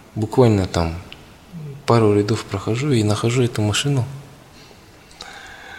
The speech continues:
Э, начинаю звонить должнику, он трубку не берет.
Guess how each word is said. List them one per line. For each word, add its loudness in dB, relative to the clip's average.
Э, -12
начинаю 4
звонить 4
должнику, 0
он 2
трубку -2
не 2
берет. -2